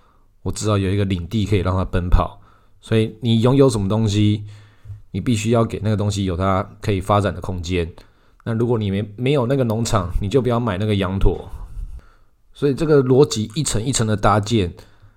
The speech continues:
你，你要拥有多少的土地，那才是一个合理的土地。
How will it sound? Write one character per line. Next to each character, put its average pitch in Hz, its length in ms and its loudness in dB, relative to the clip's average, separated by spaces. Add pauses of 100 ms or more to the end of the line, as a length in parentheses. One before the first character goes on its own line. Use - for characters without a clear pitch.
(320)
你， 107 120 -10 (280)
你 113 340 0 (240)
要 147 280 0 (420)
拥 135 180 0
有 139 180 4
多 131 240 2
少 117 200 2
的 104 60 2
土 98 220 0
地， 104 300 0 (280)
那 135 100 -6
才 101 180 -4
是 107 160 -4
一 98 80 -4
个 98 220 -2
合 101 240 -4
理 104 120 0
的 90 140 -2
土 85 180 -2
地。 92 300 -4